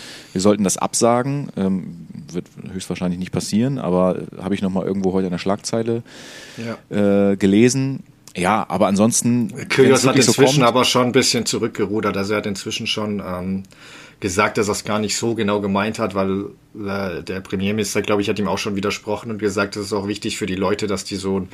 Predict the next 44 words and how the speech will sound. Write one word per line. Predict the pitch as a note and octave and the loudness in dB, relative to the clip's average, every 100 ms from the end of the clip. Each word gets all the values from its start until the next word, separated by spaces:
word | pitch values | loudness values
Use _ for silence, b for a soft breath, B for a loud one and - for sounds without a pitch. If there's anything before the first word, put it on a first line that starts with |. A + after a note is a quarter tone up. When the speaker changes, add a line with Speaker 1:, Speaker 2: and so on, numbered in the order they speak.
| B B B | B B B
Speaker 2:
Event, | G#2+ G#2 G#2+ G#2+ | -2 2 0 2
worauf | F#2+ G2+ | 0 0
sie | - | -2
sich | - - | -6 -8
freuen | - G2+ | -2 2
Speaker 1:
Ja. | G#2 F2 | 4 2
Speaker 2:
können, | G#2+ G2+ | -2 0
weil | F#2+ G2 | 0 0
Australien | F#2+ - G#2+ G#2 G2+ | -2 -2 0 2 0
war | G2+ | 0
ja | |
wirklich | G#2 G#2 - | 0 -4 -6
gerade | - G2+ G2+ | -2 0 0
in | G2 | 0
dem, | G2+ F#2+ - B B B B B | -2 -4 -6 B B B B B
in | A2 | -2
Melbourne | G2+ G2+ G2+ G2+ G2 | 0 4 4 4 2
waren | F#2+ F#2+ | 2 0
die | F#2+ | 0
grad | G2 F#2+ - | -2 -4 -6
extrem | G#2+ - - - A2 | -12 -10 -6 -2 0
lange | G2+ G2+ | 2 0
im | G2+ | 0
Lockdown, | G2 G2+ - G2+ F#2+ | 0 -2 0 0 0
deswegen, | F#2 - G#2+ F#2 F#2+ | -2 -4 -2 -2 -4
ähm, | - F#2 F2+ F#2 - | -6 -10 -8 -10 -10
muss | A2+ A2+ | -6 -4
natürlich | G2+ G#2 | -2 -2
die | A2 G2 | -2 -2
Speaker 1:
Ja. | G2 | -2
Speaker 2:
entsprechenden | G2+ G#2+ A2 F#2+ | -2 -4 -6 -4
Vorkehrungen | - A2 - A2 G2+ G2 F#2+ | 2 2 2 2 2 0 0
geben, | G2+ G#2 G#2 | 2 2 0
aber | E2+ F#2+ F#2+ - B B | -2 -2 -4 -10 B B
er | F#2 | 0
hat | |
jetzt | G2 G2 | 2 0
inzwischen | - A2 A2 | -6 -4 -4
auch | G2 | -4
schon | - G2 | -4 -6
ein | |
bisschen | G#2+ - G2+ | -4 -6 -6
zurückgerudert, | - G#2+ G2+ - F2 F2+ F2 - | -6 -6 -6 -2 -2 -2 -4 -6
Kyrgios. | F2 E2 E2+ | -6 -6 -8